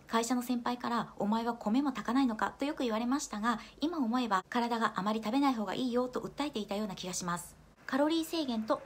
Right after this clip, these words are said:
糖質制限。カロリー制限を行っていた理由は痩せたいという思いでしたが、二十七歳以降、カロリー制限を行っていても体重は増え続け、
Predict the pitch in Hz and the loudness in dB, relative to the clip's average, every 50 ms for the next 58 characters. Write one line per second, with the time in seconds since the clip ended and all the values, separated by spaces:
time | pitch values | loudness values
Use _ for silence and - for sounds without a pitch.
0 | - - 233 233 226 226 - - - 247 220 202 175 156 147 - - - - - | -6 -6 -4 -4 -4 -6 -8 -6 -4 -4 -2 -2 -2 -2 -4 -4 -8 -18 -20 -20
1 | - - - - 247 277 294 302 294 - - 311 302 262 214 170 156 151 - 214 | -18 -10 -4 0 2 2 2 2 0 -2 -2 -2 -2 0 0 -2 -2 0 0 -2
2 | 240 262 254 - 190 170 - 165 175 180 185 185 196 240 240 240 - - - - | -2 -2 -2 -6 -6 -4 -4 -4 -4 -4 -4 -2 -2 -2 -2 -4 -8 -10 -6 -6
3 | 185 208 254 262 262 330 269 - - - 254 226 208 214 233 269 269 220 214 208 | -4 -2 -2 -2 0 0 -2 -2 -2 -2 0 0 2 2 2 2 2 2 0 -4
4 | - 190 185 214 240 220 - - - - - 262 294 - 240 190 170 175 208 233 | -6 -4 -2 -2 -2 -2 -2 -8 -8 -2 0 0 2 2 0 -2 -2 -2 -4 -4
5 | 240 - 247 254 247 - 202 - - - - - - - 247 262 277 269 285 269 | -2 -2 -4 0 2 4 2 2 2 -4 -18 -6 -2 0 2 2 2 2 0 -2
6 | 269 - 277 262 214 165 151 151 214 214 226 226 220 240 233 226 269 254 233 254 | -2 -2 -2 -2 -2 -2 -2 -2 -2 -2 -2 -2 -4 -4 -4 -2 0 0 2 0
7 | 233 - - 240 247 254 247 247 247 254 254 254 - 226 240 240 254 240 247 254 | 0 -2 -2 -2 -2 -2 -2 -2 -2 -4 -4 -4 -4 -4 -4 -4 -4 -6 -6 -4
8 | - - | -4 -4